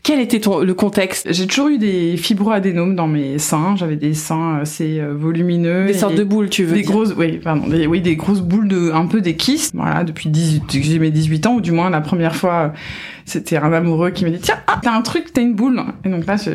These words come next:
Speaker 2: je, je me suis touchée les seins, j'avais des boules. Donc je suis allée voir, euh, à dix-huit ans, euh, j'ai fait ma première mammo,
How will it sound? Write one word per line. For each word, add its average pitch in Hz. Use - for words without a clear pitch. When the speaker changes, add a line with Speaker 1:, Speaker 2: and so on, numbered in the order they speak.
Speaker 2:
je, 156
je -
me 180
suis 170
touchée 175
les 156
seins, 220
j'avais 196
des 165
boules. 156
Donc 151
je 156
suis 202
allée 175
voir, 180
euh, 156
à 175
dix-huit 180
ans, 208
euh, 147
j'ai 156
fait 196
ma 175
première 185
mammo, 170